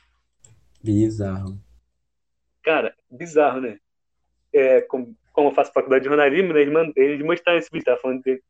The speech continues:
Speaker 2: de inteligência artificial, eles mostraram esse vídeo, cara, eu vou perder meu emprego pra um robô?
Speaker 1: Um robô, né, cara? Tanta coisa pra tu perder, meu, agora um robô.
Speaker 2: <laughs> Engenharia.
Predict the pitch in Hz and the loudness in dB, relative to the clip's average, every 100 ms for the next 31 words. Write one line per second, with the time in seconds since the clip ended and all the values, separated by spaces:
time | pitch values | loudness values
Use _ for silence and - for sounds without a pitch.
0 | _ 131 131 123 131 - _ 143 143 147 | _ -12 -10 -10 -12 -14 _ -2 0 0
1 | 147 147 147 147 139 147 131 - _ _ | 0 0 0 -2 -2 -4 -6 -10 _ _
2 | _ _ _ _ _ _ - 135 160 143 | _ _ _ _ _ _ 0 0 2 0
3 | 131 143 147 151 139 147 - 147 147 147 | 2 2 2 2 0 -2 0 0 2 0
4 | 147 131 131 120 127 135 131 190 _ _ | -4 -4 -6 -4 0 0 0 -2 _ _
5 | _ _ _ _ - 107 101 110 101 104 | _ _ _ _ -14 -8 -4 -4 -2 -2
6 | 110 110 107 101 98 98 104 120 - 107 | -2 -2 -2 -2 -4 -4 -6 -4 -2 -2
7 | 107 104 - 101 98 101 110 101 98 98 | -4 -6 -4 -2 -2 -2 -2 -4 -6 -8
8 | 98 101 _ 110 110 101 92 107 110 - | -10 -12 _ -6 -4 -4 -4 -8 -8 -16
9 | _ _ _ _ _ - - - 151 - | _ _ _ _ _ -6 -4 2 2 2
10 | - - _ - _ _ _ _ 240 254 | -6 -18 _ -20 _ _ _ _ 0 2
11 | 202 214 185 156 131 | 4 6 4 4 0